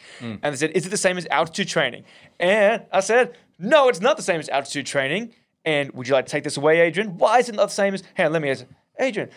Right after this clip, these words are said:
Speaker 2: oh, I was wearing this mask and it was really hard to breathe. Am I, like, doing altitude training right now?
Speaker 1: Are you in a mountain range?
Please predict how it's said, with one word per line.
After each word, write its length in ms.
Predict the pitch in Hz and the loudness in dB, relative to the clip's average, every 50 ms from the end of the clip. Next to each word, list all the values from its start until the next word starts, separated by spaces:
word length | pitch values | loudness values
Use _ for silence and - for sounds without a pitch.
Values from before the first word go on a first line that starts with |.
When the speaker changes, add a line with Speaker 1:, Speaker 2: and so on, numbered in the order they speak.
| - - - _ - | -20 -20 -20 _ -2
Speaker 2:
oh, 200 | 247 254 233 202 | 0 2 4 2
I 20 | |
was 140 | 175 160 180 | 2 2 0
wearing 180 | 247 247 226 190 | 0 0 0 0
this 140 | 160 127 | -2 0
mask 300 | 160 202 214 214 202 - | 2 4 4 4 4 2
and 60 | 190 165 | -2 -4
it 40 | |
was 100 | 147 139 | -6 -6
really 220 | 139 180 240 220 196 | -4 -2 0 0 0
hard 220 | 175 185 190 185 | 2 0 0 -2
to 40 | 143 | -2
breathe. 380 | - 165 190 190 185 185 175 - - - - _ | -2 0 0 0 0 0 -4 -8 -14 -20 -12 _
Am 120 | - 156 165 | -2 0 4
I, 140 | 262 294 320 | 4 4 4
like, 300 | 262 202 185 165 143 120 | 4 2 0 0 0 0
doing 220 | - 165 156 143 | 0 0 0 2
altitude 340 | 139 160 196 190 - 226 220 | 2 0 0 0 -2 -4 -4
training 240 | - 226 233 233 233 | -2 -2 -2 0 0
right 160 | 233 247 240 | 0 0 2
now? 240 | 240 269 302 359 339 - _ _ _ _ _ _ _ _ _ - | 2 2 2 0 -2 -8 _ _ _ _ _ _ _ _ _ -4
Speaker 1:
Are 100 | 135 135 | -2 -2
you 240 | 139 139 143 139 143 | -2 -4 -4 -4 -4
in 80 | 143 | -4
a 40 | 147 | -4
mountain 440 | 139 139 139 160 180 - 214 214 208 | -2 -2 -2 -2 -2 -4 -6 -4 -2
range? 460 | 208 220 247 285 302 - - - | -2 -2 -2 -2 -4 -4 -6 -8